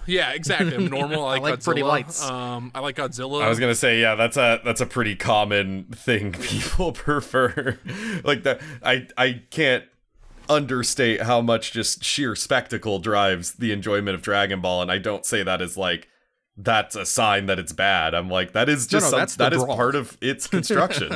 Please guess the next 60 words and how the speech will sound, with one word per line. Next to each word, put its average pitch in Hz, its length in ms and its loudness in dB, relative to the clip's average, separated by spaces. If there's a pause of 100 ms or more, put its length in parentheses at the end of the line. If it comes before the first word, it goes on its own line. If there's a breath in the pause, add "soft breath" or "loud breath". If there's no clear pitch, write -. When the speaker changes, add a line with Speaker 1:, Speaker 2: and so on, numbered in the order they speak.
Speaker 3:
Yeah, 139 140 4
Speaker 1:
Which 98 80 4
is 117 60 4
Speaker 3:
I'm - 60 2
Speaker 1:
why 135 120 4
Speaker 3:
like, 220 80 2
Speaker 1:
I 208 80 -2
think, 175 180 -8
like, 165 120 -6
the 175 60 -6
Speaker 3:
this - 80 -4
Speaker 1:
Cell 175 240 2
Speaker 3:
is 147 80 0
not 165 220 4
me 160 60 4
Speaker 1:
Saga, - 80 -2
Speaker 3:
being 156 240 2
like, 135 200 4
Speaker 1:
I - 40 -14
feel 160 120 -8
like 135 80 -12
they, 127 200 -12 (200)
Speaker 3:
yeah. - 160 -6
Speaker 1:
they 123 220 -10 (240)
get 202 180 -2
it. - 440 -16
Like, 123 160 -12
that's 160 160 -10
what 202 60 -4
I - 20 -2
remember 175 240 -4
about 135 80 -8
the 127 60 -14
Cells 120 300 -10
is, 117 140 -18
is 120 180 -14
them 123 300 -12
getting 156 520 -10 (640)
the 123 120 -12
uniformity. 135 880 -12
They, 120 120 -10
like, 120 160 -12
it 117 80 -20
becomes 147 260 -10
more 170 120 -4
uniform, 135 500 -8
which 110 100 -14
is, 110 60 -16
like, 107 200 -14
a 107 120 -12
detriment, 156 520 -10
but 131 100 -8
also, 135 220 -8
like, 117 180 -12
a 113 80 -14
very 123 280 -10
big 120 200 -12
strength 127 400 -12
for, 113 100 -18
like, 101 280 -16